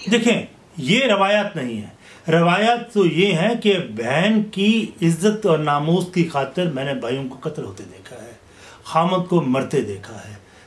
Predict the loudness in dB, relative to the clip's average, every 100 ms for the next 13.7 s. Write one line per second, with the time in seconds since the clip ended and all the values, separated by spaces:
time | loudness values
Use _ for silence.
0 | -4 0 2 0 0 2 2 2 0 -2
1 | 0 -2 -4 0 2 2 0 -4 -2 -2
2 | 2 2 2 -2 -4 -2 -2 -4 -4 -6
3 | -6 -8 -12 -2 0 0 2 2 2 2
4 | 0 -2 -2 -4 -2 -6 -8 -18 _ -2
5 | 2 4 4 2 2 2 0 0 0 -2
6 | -6 -20 _ _ -20 _ _ -2 0 2
7 | 2 0 2 2 4 4 2 2 2 0
8 | 0 -4 -2 2 2 4 2 0 -2 -6
9 | -18 -10 0 2 2 2 2 4 2 2
10 | 2 0 0 -2 -4 -10 -20 _ -20 -20
11 | _ _ _ -8 0 2 2 4 4 4
12 | 2 0 0 0 0 -2 0 0 0 0
13 | 0 4 4 4 4 2